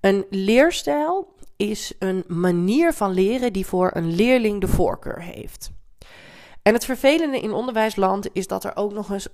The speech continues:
ontzettend veel verschillende theorieën in het leven zijn geroepen.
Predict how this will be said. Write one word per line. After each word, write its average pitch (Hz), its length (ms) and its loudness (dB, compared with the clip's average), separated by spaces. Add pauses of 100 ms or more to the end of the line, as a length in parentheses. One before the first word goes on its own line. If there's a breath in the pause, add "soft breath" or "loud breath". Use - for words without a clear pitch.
(100)
ontzettend 302 800 -2
veel 247 320 -2
verschillende 226 720 -4
theorieën 190 1000 -2 (300)
in 202 160 0
het 175 120 -4
leven 185 320 2
zijn 175 280 -2
geroepen. - 600 -2